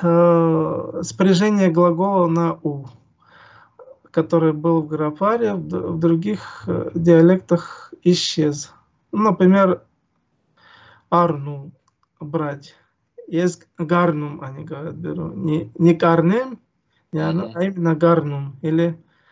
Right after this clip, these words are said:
Speaker 1: "ханцунум", "анцунум", "гашу". Вот,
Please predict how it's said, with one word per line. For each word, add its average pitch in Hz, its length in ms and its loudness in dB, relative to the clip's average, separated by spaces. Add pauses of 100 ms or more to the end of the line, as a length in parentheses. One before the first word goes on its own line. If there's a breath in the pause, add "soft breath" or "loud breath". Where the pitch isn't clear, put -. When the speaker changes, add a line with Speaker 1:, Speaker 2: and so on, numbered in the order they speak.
(120)
Speaker 1:
"ханцунум", 165 840 -2
"анцунум", 156 640 -2 (920 soft breath)
"гашу". 160 800 -2 (1400 soft breath)
Вот, 170 480 -2